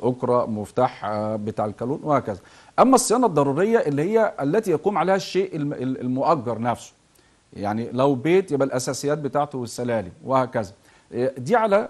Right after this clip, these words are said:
المؤجر لأنها داخلة في قيمة الشيء، داخلة في أساس الشيء، تبع المؤجر، لأن كده كده الحاجة هترجع لك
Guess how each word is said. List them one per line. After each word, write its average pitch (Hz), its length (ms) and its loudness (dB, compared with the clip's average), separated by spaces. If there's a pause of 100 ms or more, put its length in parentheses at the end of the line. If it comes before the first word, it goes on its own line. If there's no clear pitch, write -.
المؤجر 135 600 0
لأنها 160 520 -2
داخلة 185 360 0
في 180 140 -4
قيمة 202 380 -2
الشيء، 127 460 -4
داخلة 151 300 -6
في 123 180 -6
أساس 190 300 -6
الشيء، 143 320 -8 (260)
تبع 180 180 4
المؤجر، 143 380 -2
لأن 208 220 0
كده 202 240 2
كده 202 180 0
الحاجة 190 280 0
هترجع 180 380 -2
لك 120 140 -8